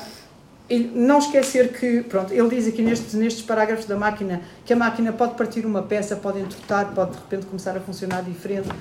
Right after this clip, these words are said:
Ou seja, a máquina não con-, não contém em si tudo o que vai acontecer no futuro. Isto é uma imagem do que acontece com o problema de seguir regras.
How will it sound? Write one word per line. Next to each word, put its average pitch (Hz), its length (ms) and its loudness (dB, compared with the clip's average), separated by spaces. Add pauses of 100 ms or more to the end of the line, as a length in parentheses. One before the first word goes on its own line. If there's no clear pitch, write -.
(240)
Ou 240 60 0
seja, 247 220 6
a - 20 4
máquina 262 320 2
não 247 160 2
con-, 240 80 2
não 240 260 6
contém 233 360 2
em 220 40 4
si 220 220 -2
tudo 320 220 -4
o - 20 -2
que - 60 -6
vai 311 160 4
acontecer 311 300 -4
no 294 120 0
futuro. 269 400 -4 (560)
Isto 220 180 2
é 254 40 6
uma 254 120 2
imagem 277 380 2
do 247 80 -4
que 254 80 -6
acontece 254 400 -4
com 247 100 -2
o 240 40 0
problema 247 400 -2
de 247 60 -6
seguir - 260 -12
regras. 196 440 -6